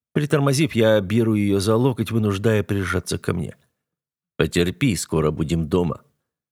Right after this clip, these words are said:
подбадриваю измученную перелетом голодную и дико уставшую жену. «Как только придешь в себя, отведу тебя в зверинец. Там тебя ждет приятный сюрприз»,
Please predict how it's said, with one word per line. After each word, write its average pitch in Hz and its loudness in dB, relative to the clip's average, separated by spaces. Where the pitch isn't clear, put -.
подбадриваю 85 0
измученную 87 0
перелетом 90 0
голодную 92 0
и 98 -4
дико 87 -4
уставшую 87 -4
жену. 85 -6
«Как 143 0
только 90 0
придешь 87 0
в - -14
себя, 101 2
отведу 85 0
тебя 90 2
в 80 -2
зверинец. 90 -2
Там - 2
тебя 110 2
ждет 101 0
приятный 104 0
сюрприз», - -4